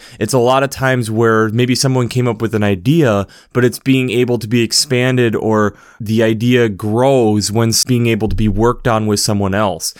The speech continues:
And so in doing that, it allows for bigger solutions to be made. I think around the world, as we look at our governments and things of this nature, we hope that we are able to work together instead of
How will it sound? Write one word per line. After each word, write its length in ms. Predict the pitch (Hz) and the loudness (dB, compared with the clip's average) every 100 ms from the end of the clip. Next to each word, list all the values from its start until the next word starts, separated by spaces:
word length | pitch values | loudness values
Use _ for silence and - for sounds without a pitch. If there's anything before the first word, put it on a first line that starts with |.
| - - | -20 -12
And 140 | 117 | -4
so 180 | 117 131 | 0 2
in 140 | 120 110 | 2 0
doing 440 | 143 196 202 131 | 0 2 2 2
that, 300 | 110 101 101 | 2 0 0
it 120 | 113 | -2
allows 560 | 110 104 110 120 117 - | -2 0 0 0 -4 -8
for 500 | - 107 107 104 101 - _ _ | -8 -2 0 0 -2 -8 _ _
bigger 360 | 95 135 135 131 | 0 2 2 0
solutions 640 | - 113 113 113 107 101 | 0 0 0 0 -4 -4
to 40 | 98 | -4
be 140 | 98 | -4
made. 400 | 107 120 92 - _ - | 0 0 -2 -8 _ -6
I 80 | 123 | -2
think 200 | 127 120 | 0 0
around 300 | 120 117 120 | 0 0 0
the 80 | 113 | -2
world, 580 | 107 123 139 113 98 - - _ - | 0 2 2 0 -2 -10 -20 _ -6
as 260 | 127 123 107 | -2 -2 -2
we 420 | 120 117 113 113 | -2 0 0 0
look 340 | 113 107 135 139 | -4 -2 -2 0
at 160 | 127 | 0
our 100 | 104 | 0
governments 640 | 95 113 117 135 120 101 - | -2 -2 0 0 0 -4 -4
and 140 | 104 | -4
things 200 | 113 101 | -2 -2
of 120 | 104 | -2
this 200 | 101 - | -2 -2
nature, 300 | 117 127 117 | -4 -2 -4
we 220 | 90 110 | -2 -2
hope 440 | 104 - 160 170 - | -2 -4 -2 -2 -2
that 120 | 117 | -6
we 140 | 117 | -2
are 100 | 110 | -2
able 260 | 107 110 113 | 0 0 -2
to 140 | 110 | -2
work 260 | 107 107 104 | -2 -2 -2
together 580 | - 87 117 123 127 110 | -8 -4 -2 0 0 -2
instead 380 | 104 - 117 107 | -2 -2 -2 0
of 200 | 104 | -2